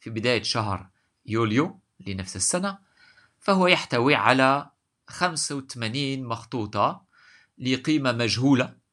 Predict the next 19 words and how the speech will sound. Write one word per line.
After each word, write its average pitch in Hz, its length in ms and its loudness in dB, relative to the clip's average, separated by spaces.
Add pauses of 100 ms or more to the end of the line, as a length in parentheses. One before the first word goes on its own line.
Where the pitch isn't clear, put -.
(320)
لم 123 200 -4
نعثر 107 400 -4
على 104 360 0
أي 120 140 0
معلومة. 95 600 -4 (560)
وبعد 151 380 6
الاطلاع 131 640 -2
على 104 180 -4
الجرد 147 360 -2
وجدنا 135 600 -10
أيضًا 107 360 -8 (400)
ثلاث 127 400 -4 (160)
مفقودات، 123 680 -8 (160)
وهو 104 300 -4
جرى 104 300 2
تحت - 300 -4 (120)
إشراف 107 640 -2 (480)
يونس 110 520 -2 (280)
عزيز. 107 720 -2